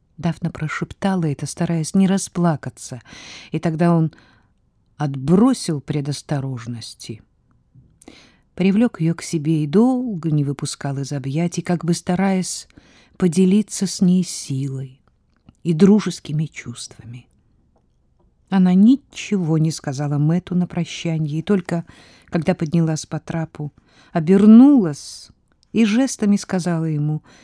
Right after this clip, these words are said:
«Я тебя люблю».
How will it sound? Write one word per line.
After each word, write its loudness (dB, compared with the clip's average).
«Я -4
тебя -6
люблю». -14